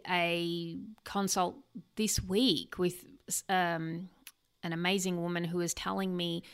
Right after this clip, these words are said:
"Look, I just don't know what to focus on. You know, should I be putting away money for this, or should I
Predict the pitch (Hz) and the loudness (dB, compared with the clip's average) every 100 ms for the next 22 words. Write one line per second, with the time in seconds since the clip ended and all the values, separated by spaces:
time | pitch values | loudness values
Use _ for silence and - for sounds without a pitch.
0 | - - - 190 185 175 190 - 190 185 | -20 -6 -2 2 2 2 0 0 0 0
1 | 185 170 165 160 - 175 170 165 185 - | 0 0 0 -4 -6 -4 -2 -2 -4 -2
2 | 160 147 139 - 160 170 160 185 - 180 | -2 -2 -8 -10 -2 2 2 2 0 0
3 | 175 165 - 180 180 170 - - 175 170 | 0 0 -2 0 0 -2 -4 -2 0 0
4 | 170 170 180 180 190 202 190 175 - 165 | 0 0 -2 -2 -4 0 2 2 2 0
5 | 160 - 175 170 | -2 -2 0 0